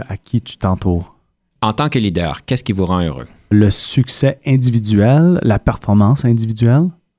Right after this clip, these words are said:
Speaker 2: Quel est le sens de l'argent pour vous ?
Speaker 1: C'est un outil.
Speaker 2: Gaucher ou droitier ?
Speaker 1: Droitier.
Speaker 2: Votre meilleur moment en leadership ?
Speaker 1: C'est avec un individu qui était moins performant, qui a réussi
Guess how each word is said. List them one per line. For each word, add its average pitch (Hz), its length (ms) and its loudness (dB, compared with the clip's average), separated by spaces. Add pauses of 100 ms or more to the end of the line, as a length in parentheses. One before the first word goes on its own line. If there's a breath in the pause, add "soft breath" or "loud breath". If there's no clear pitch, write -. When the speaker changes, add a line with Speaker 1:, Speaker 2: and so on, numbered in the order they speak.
(140)
Speaker 2:
Quel 147 160 -2
est 135 80 0
le 98 100 0
sens 104 320 -2
de 92 80 0
l'argent 85 380 -2
pour 69 200 -12
vous ? - 180 -20 (340)
Speaker 1:
C'est 101 180 0
un 98 120 4
outil. 95 420 -2 (260)
Speaker 2:
Gaucher 113 520 -2
ou 113 80 -2
droitier ? 92 580 -6
Speaker 1:
Droitier. 90 480 -2 (320 soft breath)
Speaker 2:
Votre 95 300 -6
meilleur 107 320 0
moment 104 400 0
en 90 100 0
leadership ? 78 460 -6 (260)
Speaker 1:
C'est - 360 -2
avec 104 240 2
un 117 120 2
individu 117 640 4
qui - 220 -2
était 98 460 2
moins 101 340 4
performant, 123 580 2
qui - 160 -2
a 98 80 4
réussi 117 640 0